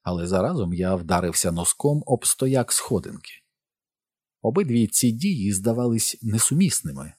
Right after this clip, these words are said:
але вони відбулися. Я ще раз озирнувся навкруги, хоча мене не можна було побачити з подвір'я у цьому вузькому провулку, хіба що хтось проходив би повз той чи інший його кінець. Але нікого там не трапилося.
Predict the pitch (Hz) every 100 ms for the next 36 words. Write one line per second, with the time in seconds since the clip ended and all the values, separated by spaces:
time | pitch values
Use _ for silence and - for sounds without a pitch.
0 | - 85 90 117 165 190 131 117 131 147
1 | 160 196 - - - - _ _ _ _
2 | _ - 107 90 - 110 90 87 - 104
3 | 101 90 90 - 87 80 - 82 101 135
4 | - 143 147 139 135 135 135 127 123 127
5 | 127 127 120 127 123 - - 123 - 123
6 | 120 123 123 131 123 - 120 120 120 120
7 | - - 120 120 107 117 117 117 104 113
8 | - _ _ - - 139 113 - 123 117
9 | 107 95 - 113 - - 127 147 98 98
10 | 92 98 - 95 87 - 139 143 - 127
11 | 123 120 117 113 101 104 104 - 104 85
12 | - - _ _ _ _ _ - 120 147
13 | 208 208 - 120 143 - 95 104 117 -
14 | - - - - - 82